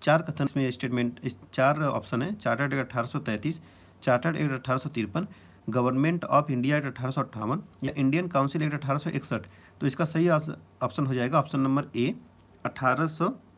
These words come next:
तैंतीस का। तो चार्टर्ड एक्ट अठारह सौ तैंतीस की धाराओं में सबसे मक-, महत्वपूर्ण धारा संख्या सतासी थी,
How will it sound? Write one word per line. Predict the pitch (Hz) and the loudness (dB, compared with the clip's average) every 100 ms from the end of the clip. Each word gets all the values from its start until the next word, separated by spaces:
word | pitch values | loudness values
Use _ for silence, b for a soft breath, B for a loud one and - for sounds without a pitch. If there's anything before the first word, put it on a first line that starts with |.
| - | -2
तैंतीस | 135 - 101 | -2 0 -4
का। | - 113 - B B B B B B _ - - _ - - - - - 120 | -4 -8 -8 B B B B B B _ -20 -20 _ -20 -20 -20 -20 -12 -6
तो | 113 | -4
चार्टर्ड | - 151 139 - 196 | -2 2 2 2 0
एक्ट | 196 190 | 0 0
अठारह | 202 - 151 147 143 | -2 0 -4 0 0
सौ | 165 175 | 0 -2
तैंतीस | 143 139 160 185 | 0 0 0 -2
की | - 165 | -2 -2
धाराओं | 135 127 131 170 | 0 2 2 4
में | 165 | 2
सबसे | 170 147 139 - 190 | 2 -2 -2 0 2
मक-, | 175 143 147 156 | 4 0 0 0
महत्वपूर्ण | 143 135 131 139 - 170 139 | 2 2 0 -4 0 0 2
धारा | 127 127 | 2 2
संख्या | 123 - 127 127 - 175 175 | 0 0 0 0 0 0 0
सतासी | 160 - 131 143 165 | -4 0 2 2 -2
थी, | - 127 | -2 -4